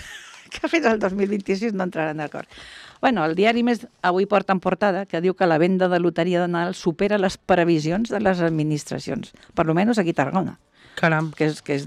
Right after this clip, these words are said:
Speaker 1: d'on surt el diari. Però no t'ho perdis. Diu que enguany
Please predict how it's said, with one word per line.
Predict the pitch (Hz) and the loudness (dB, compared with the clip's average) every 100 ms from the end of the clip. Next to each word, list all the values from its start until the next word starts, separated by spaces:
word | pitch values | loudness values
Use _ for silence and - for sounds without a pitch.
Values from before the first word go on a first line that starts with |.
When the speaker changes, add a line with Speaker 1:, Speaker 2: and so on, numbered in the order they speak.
| - | -10
Speaker 1:
d'on | 151 143 143 | -6 -6 -6
surt | - 147 | -8 -8
el | 135 | -8
diari. | 143 156 147 - - - - | -6 -6 -8 -16 -20 -20 -4
Però | 190 180 | -2 0
no | 208 | 0
t'ho | 233 | 0
perdis. | 233 262 170 135 - - - - - _ | -2 -2 -4 -8 -12 -20 -20 -20 -20 _
Diu | 220 262 | 0 4
que | 240 | 4
enguany | 226 277 247 | 6 6 4